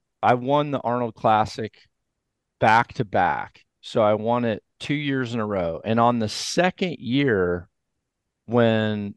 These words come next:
we were doing, like, the presentation, Arnold said, "Okay, we're gonna make this even bigger. My vision," he's like, "My vision is to get thousands. How do I do that?" And I said, "Arnold,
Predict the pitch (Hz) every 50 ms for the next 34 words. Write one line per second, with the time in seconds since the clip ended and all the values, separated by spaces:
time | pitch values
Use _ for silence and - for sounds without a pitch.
0 | _ _ - 113 117 113 113 117 123 127 127 120 117 110 107 - - 117 - -
1 | 123 113 107 104 - - 156 165 175 160 - - 117 107 104 95 - _ - 110
2 | 120 131 139 139 131 123 110 113 - - 131 113 107 104 104 98 92 98 101 _
3 | _ _ _ _ _ _ _ _ _ _ _ _ _ _ _ _ _ _ _ _
4 | - 127 139 - 139 123 117 110 107 - - - 113 120 143 156 185 214 214 202
5 | 180 165 160 160 143 - - 147 135 - - 143 131 127 117 110 98 123 127 135
6 | 139 127 120 113 107 101 104 107 104 101 123 143 165 160 160 151 135 123 - -
7 | 120 123 120 107 123 117 117 - - 117 113 104 110 147 170 185 175 160 147 131
8 | 117 - - 120 104 113 107 - - - - - 147 123 127 139 139 139 131 117
9 | 120 101 95 90 - - - 127 123 123 123 117 113 107 101 98 95 113 120 123
10 | 120 104 92 73 65 - - _ - 120 107 107 98 104 104 - - - 113 110
11 | 104 101 95 - - - 110 113 131 139 147 160 170 160 143